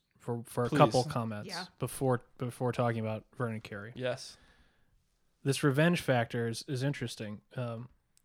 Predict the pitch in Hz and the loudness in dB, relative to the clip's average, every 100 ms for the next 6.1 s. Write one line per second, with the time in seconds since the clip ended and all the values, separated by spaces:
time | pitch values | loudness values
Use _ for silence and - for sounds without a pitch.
0 | - 127 127 127 123 123 127 120 151 139 | -2 0 2 4 4 2 -2 4 6 6
1 | 127 131 127 127 127 - - 120 117 - | 4 2 4 2 0 -6 -6 -6 -6 -10
2 | - 120 131 120 117 - 135 127 - 127 | -8 -4 -2 0 -2 2 2 2 0 2
3 | 123 117 117 113 117 131 156 - - - | 2 2 0 0 0 0 0 -6 -10 -20
4 | - _ _ _ 123 123 117 113 127 - | -20 _ _ _ -2 0 0 -2 -2 -6
5 | - 180 - 143 123 120 117 - 131 135 | -2 -2 0 0 0 2 0 2 4 6